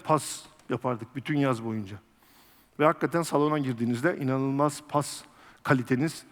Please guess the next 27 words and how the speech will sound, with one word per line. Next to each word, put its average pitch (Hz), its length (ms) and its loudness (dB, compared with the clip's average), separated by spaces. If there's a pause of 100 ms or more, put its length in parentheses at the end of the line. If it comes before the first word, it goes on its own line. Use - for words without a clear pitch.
(240)
yükseliyordu. 123 540 0
Meğersem 156 440 2
bunun 151 120 0
pembe 143 340 2
bir 135 60 4
yalan 143 200 4
olduğunu 131 300 -2
daha 139 140 6
sonra 147 200 0
öğrendik. 135 340 0
Ama, 170 200 4 (580)
e, 143 360 6
gidip 156 200 -2
Asya 175 300 4
voleybolu 147 360 4
öğrenirdi. 143 400 0
Gider 185 320 4
Rusların 185 640 0 (200)
blok 175 320 6
tekniklerini 165 500 2
öğrenip 160 340 2
bize 147 160 6
o 170 120 6
zamanki 151 400 0
slaytlarla 143 680 4
bunları 139 260 -2
anlatırdı. 110 480 -6